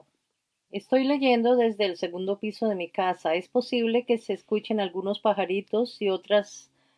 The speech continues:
otros ruidos de la calle. Salud y actividad física. Llegar a una edad avanzada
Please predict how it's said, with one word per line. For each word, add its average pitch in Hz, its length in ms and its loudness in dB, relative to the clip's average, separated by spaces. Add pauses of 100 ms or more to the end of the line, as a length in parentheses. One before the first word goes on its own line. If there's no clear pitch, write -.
(160)
otros 202 320 -2
ruidos 190 460 0
de 185 80 -2
la 170 160 0
calle. 139 420 0 (1400)
Salud 294 540 4 (100)
y 226 140 4
actividad 196 640 2
física. - 640 -8 (1120)
Llegar 254 360 8
a 349 100 6
una 254 220 6
edad 196 300 4
avanzada 220 680 4